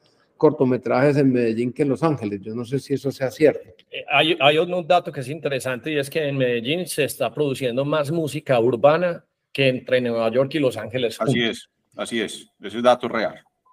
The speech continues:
Speaker 1: Eso es brutal, ¿no? Eso es brutal.
Speaker 3: Sí, eso es dato real y, y, y es, de hecho, de hecho, hay el caso de un ejercicio de la casa de Spotify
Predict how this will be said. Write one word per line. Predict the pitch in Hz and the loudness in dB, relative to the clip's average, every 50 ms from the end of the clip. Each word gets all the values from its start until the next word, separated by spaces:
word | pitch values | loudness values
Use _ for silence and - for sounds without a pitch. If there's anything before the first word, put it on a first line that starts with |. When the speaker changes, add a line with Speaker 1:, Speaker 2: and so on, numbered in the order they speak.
| _ _ _ _ _ _ _ _ _ | _ _ _ _ _ _ _ _ _
Speaker 1:
Eso | - 117 110 - - 127 | -2 -2 0 4 4 6
es | 131 | 6
brutal, | 131 127 131 139 - 180 175 151 120 101 | 6 6 6 6 8 8 8 8 6 6
¿no? | 120 160 190 220 - _ _ _ _ _ | 4 2 2 0 -4 _ _ _ _ _
Eso | _ - 120 | _ -2 -2
es | 120 | 0
brutal. | 117 131 139 135 131 160 139 113 92 95 95 - - - _ _ _ _ _ _ _ _ _ _ _ | 2 2 2 4 4 2 2 2 0 -4 -10 -14 -20 -20 _ _ _ _ _ _ _ _ _ _ _
Speaker 3:
Sí, | _ - - | _ -14 -12
eso | 85 73 - 107 113 | -12 -10 -8 -6 -4
es | 110 | 0
dato | 117 113 110 - 117 | 0 0 0 0 -4
real | 110 110 113 120 127 135 147 156 151 151 - | -4 0 2 6 6 6 6 4 2 -4 -10
y, | 117 107 104 101 95 92 - - 95 90 87 82 80 - | -10 -8 -6 -6 -6 -8 -10 -10 -12 -14 -12 -12 -12 -10
y, | 95 | -8
y | 92 | -8
es, | 92 90 - - - _ _ _ _ _ _ _ | -8 -8 -12 -16 -18 _ _ _ _ _ _ _
de | 101 101 104 110 107 | 2 4 6 6 6
hecho, | 104 107 - 139 - - | 4 4 2 0 0 2
de | 123 113 107 | 2 2 2
hecho, | 107 - 131 | 2 2 2
hay | 127 123 127 | 2 4 2
el | 127 135 135 | 0 0 0
caso | - - 156 127 113 110 - 160 180 185 175 _ _ _ _ _ _ _ | 2 4 6 6 6 4 2 -2 -4 -4 -6 _ _ _ _ _ _ _
de | - - 107 110 110 | -18 -4 0 2 2
un | 110 110 120 | 4 4 2
ejercicio | 135 127 127 107 - - 123 117 104 110 135 131 | 2 2 0 -2 -2 -2 -4 -2 -2 0 0 2
de | 127 123 | 2 4
la | 107 101 95 - | 2 0 -2 0
casa | - 127 117 110 107 131 127 | 2 2 2 4 4 2 2
de | 123 | 2
Spotify | 120 - - - 143 123 - - 139 127 - 151 107 95 107 | 0 -4 -2 -2 0 0 0 -4 -4 0 2 2 4 2 0